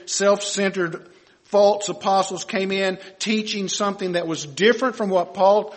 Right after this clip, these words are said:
taught, but they were, they were very persuasive. They were,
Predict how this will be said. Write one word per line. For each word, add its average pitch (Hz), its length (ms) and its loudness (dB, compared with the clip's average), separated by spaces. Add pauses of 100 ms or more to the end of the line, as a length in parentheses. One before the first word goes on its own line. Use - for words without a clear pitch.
(120)
taught, 208 380 4 (160)
but 226 200 2
they 240 180 4
were, 214 320 2 (1300)
they 220 280 4
were 202 120 6
very 240 300 4
persuasive. 226 840 0
They 202 140 2
were, 190 180 2